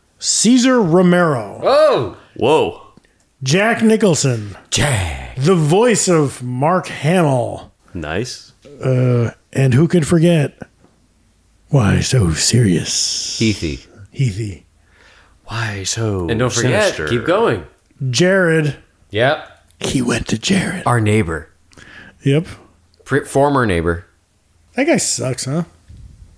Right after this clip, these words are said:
Speaker 2: Nobody likes him. Also, culty and, uh, Me Too-y.
Speaker 3: Who?
Speaker 1: Me Too-y?
Speaker 2: Yes. I don't know. Could, should we say that sort of shit
Speaker 1: Me
Speaker 2: on here? I mean,
Speaker 1: Too-y?
Speaker 2: yeah, probably. Yeah, I'm putting my chips on Me Too-y,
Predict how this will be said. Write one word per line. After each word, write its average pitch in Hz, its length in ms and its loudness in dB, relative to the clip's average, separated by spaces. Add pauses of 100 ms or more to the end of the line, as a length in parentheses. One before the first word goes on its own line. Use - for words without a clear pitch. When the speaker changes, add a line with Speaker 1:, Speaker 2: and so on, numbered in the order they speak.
(120)
Speaker 2:
Nobody 117 280 0
likes 95 320 -4
him. - 180 -14 (240)
Also, 101 480 0 (400)
culty 104 500 0
and, 95 260 -2
uh, 95 320 0 (120)
Me 104 180 0
Too-y. 110 500 -4
Speaker 3:
Who? 349 340 2 (320)
Speaker 1:
Me 156 120 2
Too-y? 370 540 2 (680)
Speaker 2:
Yes. - 460 -2 (880)
I 214 120 2
don't 160 100 0
know. 110 140 -2
Could, 160 240 0
should 202 140 0
we 233 100 2
say 180 220 2
that 190 160 0
sort 202 220 -2
of 180 60 -4
shit 151 160 4
Speaker 1:
Me 180 40 4
Speaker 2:
on 208 60 4 (180)
here? - 80 -14 (260)
I 131 80 0
mean, 143 120 2
Speaker 1:
Too-y? 175 120 2
Speaker 2:
yeah, 269 180 2
probably. 92 480 -2
Yeah, 92 180 0
I'm 117 160 0
putting 131 180 -2
my 110 100 0
chips 107 260 -2
on 92 160 0
Me 90 120 -2
Too-y, 87 400 0